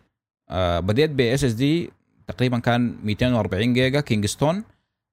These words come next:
والفكرة كانت إنه أنا أنزل فيه البرامج الرئيسية اللي بتحتاج وقت إنها تفتح. يعني كنت بنزل فيه الويندوز لأنه ده، آه، أهم حاجة بالنسبة لي، وبعد ذاك البرامج ال-، اللي ممكن تكون تقيلة شوية زي البرامج اللي بنستخدمها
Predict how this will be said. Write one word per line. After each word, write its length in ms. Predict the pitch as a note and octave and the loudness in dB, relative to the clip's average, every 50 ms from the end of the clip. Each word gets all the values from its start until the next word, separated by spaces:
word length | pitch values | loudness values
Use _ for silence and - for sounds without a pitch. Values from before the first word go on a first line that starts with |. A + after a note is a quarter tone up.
| _ - B2 | _ -2 0
والفكرة 380 | A#2 A#2 - G3+ - G#3 E3+ | 0 2 2 2 2 2 2
كانت 340 | E3 F#3 F3+ F3 E3+ - - | 2 2 2 0 0 0 0
إنه 180 | E3+ E3+ E3 E3 | 0 0 0 0
أنا 140 | E3 D#3 | 2 2
أنزل 260 | D3+ D#3+ D#3+ C#3+ D3 A#2+ | 2 0 0 -2 -2 -2
فيه 140 | E3 D#3+ | 0 0
البرامج 400 | D3+ A#2+ A#2+ B2+ D3 D3+ D3+ C3 | 2 2 2 2 2 2 2 0
الرئيسية 540 | B2 - A#2 G2+ G#2 A2+ A2 - - G3 G#3 | 0 0 0 0 0 0 2 0 2 2 2
اللي 100 | G3 D3 | 0 0
بتحتاج 400 | A#2+ - A#2 - - D3 D3 D3 | 0 -2 -2 -2 -2 -2 0 0
وقت 280 | D#3 E3+ D3+ D#3 B2+ - | 0 -2 -2 -4 -4 -4
إنها 220 | C#3+ C#3+ C3 A2 | -2 0 0 0
تفتح. 400 | - B2 - - - - - - - _ _ _ _ _ _ _ _ - F2 | -2 -2 -4 -6 -8 -8 -8 -10 -12 _ _ _ _ _ _ _ _ -10 -6
يعني 160 | F2 G2+ G#2 | -4 -4 -4
كنت 180 | - C3 C#3 | -4 -2 0
بنزل 300 | C3 C3 C#3+ C3+ C3+ B2+ A#2 | 0 0 0 0 0 0 0
فيه 300 | - C#3 C#3 C3+ C#3 C3 - _ _ _ _ _ _ - | 2 2 2 2 0 -2 -6 _ _ _ _ _ _ -2
الويندوز 640 | G2+ G#2+ A2+ C#3 D#3 D#3+ E3+ F#3 G#3+ - - - - - - | 0 2 2 2 2 2 2 0 -2 -2 -8 -10 -16 -12 -6
لأنه 240 | - F#2+ G2+ G2+ F#2+ | -4 -2 -2 -2 -2
ده، 340 | F#2+ G#2+ A2+ A#2+ G#2+ - - _ _ _ _ _ _ _ _ _ - | -2 0 0 0 -2 -4 -8 _ _ _ _ _ _ _ _ _ -12
آه، 300 | F#2 F#2 F2 D#2+ D2 D2 - | -8 -6 -6 -6 -6 -6 -6
أهم 360 | - G#2+ G2+ A#2+ C3+ C3+ A2+ | -4 -2 0 2 2 2 2
حاجة 220 | - C3+ C3+ B2+ | 2 2 0 2
بالنسبة 300 | A2+ A2 A#2+ B2+ A#2 A#2+ | 0 0 0 0 0 0
لي، 200 | A#2+ D3 F#3+ A#3 - _ _ _ _ _ _ _ - | 0 -2 -2 -6 -10 _ _ _ _ _ _ _ -4
وبعد 220 | A2+ A2 A2 A#2 | -2 0 0 0
ذاك 140 | C#3+ D3+ D3 | 0 -2 -2
البرامج 420 | A#2 G#2+ A#2+ B2+ C3 C#3+ C#3 A#2 | -2 0 0 0 0 0 0 0
ال-، 240 | A#2 G#2 G2 G2 F2 | 0 0 -2 -2 -4
اللي 100 | F2 G#2+ B2 | -2 -2 -4
ممكن 160 | B2 - G#2+ | -4 -4 -6
تكون 260 | A2 G2+ - B2 A#2 | -8 -4 -4 -2 -2
تقيلة 280 | - G#2 A#2+ B2 A#2 G#2 | 0 0 0 0 0 0
شوية 360 | - A#2+ B2+ D3 D3 D3 C#3+ | -2 -2 -2 -2 -2 -2 -2
زي 280 | A#2 G#2+ G2+ F#2 F#2 | -2 -2 -2 -2 -2
البرامج 880 | F2 F2 E2+ E2+ E2+ E2+ D#2+ D2+ D2 D2 - - G#2 - G#2+ G#2 G#2 A2+ | -2 -4 -4 -4 -4 -4 -6 -6 -6 -8 -8 -10 -10 -4 -2 0 0 2
اللي 120 | B2 B2 | 2 0
بنستخدمها 760 | A2 G2 F#2 - - G2 G#2+ A2 B2+ C#3 C#3+ C#3+ D3+ - - | 0 -2 -4 -6 -8 -8 -6 -4 -4 -2 -2 -2 -2 -4 -6